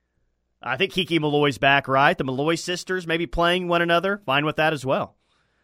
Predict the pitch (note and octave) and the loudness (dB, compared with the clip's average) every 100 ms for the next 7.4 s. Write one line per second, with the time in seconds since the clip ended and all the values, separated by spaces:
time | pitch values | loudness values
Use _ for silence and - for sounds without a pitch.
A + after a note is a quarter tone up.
0 | _ - C#3+ C#3+ D3+ - D3+ C#3+ C#3 - | _ 0 4 4 2 2 4 4 2 -4
1 | - E3 - F#3+ - G3+ C#3+ G#2+ D#3 C3 | -6 -6 -4 -8 0 2 2 0 -6 -4
2 | C3+ B2+ C3+ A#2+ A#2 G#2 _ - - F#3+ | -4 -4 -4 -4 -6 -8 _ -6 -2 -2
3 | - G#3 F#3 F#3 D#3 - E3 B2+ A2 - | 0 -2 0 -4 -6 -2 0 0 -6 -14
4 | _ _ - D3 C#3+ C#3+ C3 C3 C3 B2+ | _ _ -4 -2 2 4 4 4 0 0
5 | B2 A#2+ F3 E3+ D#3+ E3+ D3+ C3 C3 - | 0 0 0 0 -2 -2 -2 -4 -8 -6
6 | D3+ C#3 C3 B2+ B2 B2 A2+ F#2+ C3+ B2+ | -2 -2 0 -2 -2 -4 -4 -8 -4 -4
7 | - - A#2 G#2 | -4 -8 -8 -8